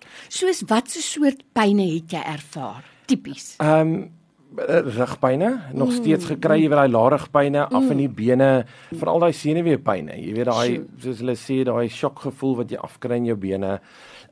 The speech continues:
Speaker 2: En, jy weet, daai amper reg deur jou lyf, daai
Speaker 1: Mm.
Speaker 2: tipiese fibromialgie pyne, wat dit l-, legtig oral is. <laughs>
Speaker 1: Nou, by my in die ateljee vandag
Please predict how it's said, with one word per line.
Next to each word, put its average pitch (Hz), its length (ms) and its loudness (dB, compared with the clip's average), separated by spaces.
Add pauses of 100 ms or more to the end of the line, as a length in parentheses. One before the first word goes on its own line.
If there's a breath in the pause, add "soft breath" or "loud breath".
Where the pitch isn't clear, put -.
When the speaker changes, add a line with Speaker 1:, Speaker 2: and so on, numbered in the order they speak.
(160)
Speaker 2:
En, 131 640 0 (100)
jy 160 100 -6
weet, 156 120 -4
daai 156 280 2
amper 175 240 -2
reg 117 240 -4
deur 156 140 0
jou 131 120 2
lyf, 104 520 0
daai 120 160 -2
Speaker 1:
Mm. 220 80 -4
Speaker 2:
tipiese 190 480 0
fibromialgie 131 920 0 (460 soft breath)
pyne, 101 300 2 (220)
wat 123 140 2
dit 120 120 0
l-, 104 180 -2 (200)
legtig - 460 -8
oral 117 220 -2 (140)
is. - 240 -20
<laughs> - 320 -14
Speaker 1:
Nou, 220 160 6
by 202 200 4
my 220 120 2
in 214 80 -2
die 185 80 -2
ateljee 202 460 0
vandag 208 640 2